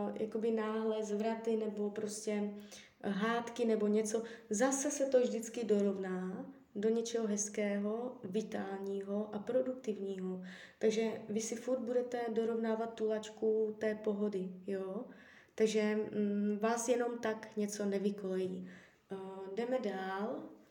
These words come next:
Co se týče učení duše, mm,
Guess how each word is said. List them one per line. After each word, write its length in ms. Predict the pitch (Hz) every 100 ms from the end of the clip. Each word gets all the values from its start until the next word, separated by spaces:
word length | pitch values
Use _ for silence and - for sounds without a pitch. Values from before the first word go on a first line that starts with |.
| - - - -
Co 140 | - 254
se 160 | 285
týče 520 | - 294 285 - 294
učení 480 | 294 - - 269 277
duše, 420 | 240 226 - 240 247 277 - - - _ _ _ _ _ _ 208
mm, 520 | 202 202 208 208